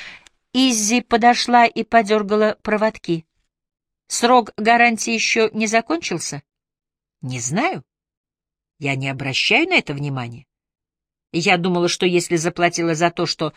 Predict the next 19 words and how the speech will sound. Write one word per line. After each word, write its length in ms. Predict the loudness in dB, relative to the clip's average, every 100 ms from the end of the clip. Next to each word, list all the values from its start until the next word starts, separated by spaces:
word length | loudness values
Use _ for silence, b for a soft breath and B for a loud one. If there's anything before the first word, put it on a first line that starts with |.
| B B
должно 460 | 0 2 2 2 2
готовить 520 | 0 0 0 -2 -2
мне 220 | -2 -2
кофе, 380 | 0 0 0 -6
то 260 | -8 -8 -8 b b
заслуживаю 960 | -2 0 2 2 0 0 2 2 2 2
этот 320 | -2 -10 -18 b b
чёртов 560 | -2 0 0 -4 -10 -8
кофе». 400 | -8 -8 -10 _ _ _ _ _ _ _ _ _ _ _
Я 160 | -6 -6
с 60 |
таким 320 | -4 -4 -2 -2
стуком 480 | -2 -4 -4 -6
поставила 520 | -4 -6 -4 -4 -4 -4
графин 480 | -2 -2 -4 -6
в 60 | -2
раковину, 480 | -2 -2 -4 -8 -10
что 220 | -10 -10
он 140 | -12